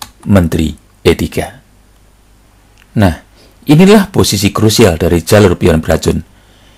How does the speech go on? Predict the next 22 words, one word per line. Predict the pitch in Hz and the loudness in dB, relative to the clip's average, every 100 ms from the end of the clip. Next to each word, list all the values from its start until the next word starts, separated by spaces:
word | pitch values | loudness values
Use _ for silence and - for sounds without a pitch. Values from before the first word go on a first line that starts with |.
| _ _ _ _ - | _ _ _ _ 0
Di | 208 | 2
sini, | 113 95 78 - | 2 0 -2 -2
Hitam | 107 139 185 147 | 0 4 4 2
perlu | 90 | 0
menjawab | 87 82 82 80 | 0 2 0 0
dengan | - 85 82 | -2 -2 -2
kuda | - _ - 113 90 90 - | -6 _ -2 0 0 -2 -2
E | 90 | -2
tujuh, | - - - - _ _ _ _ _ _ _ _ _ _ - 151 | -2 -6 -8 -10 _ _ _ _ _ _ _ _ _ _ -2 4
yang | 185 | 4
kemudian | 175 90 87 80 | 4 0 -2 -2
Putih | 80 104 - | -2 0 0
bisa | 87 78 | 0 -2
merespon | 82 92 - 85 | 0 0 0 0
dengan | 80 80 | 0 -2
menggeser | 78 82 78 85 | -4 -2 -2 -2
kuda | - 78 82 - - | -4 -2 -2 -2 0
B | 110 175 208 _ _ - | 2 2 0 _ _ -6
satu | - 85 85 85 | -2 0 0 -2
ke | - - | -4 -4
D | 85 80 | -2 -2
dua, | 76 76 | -4 -8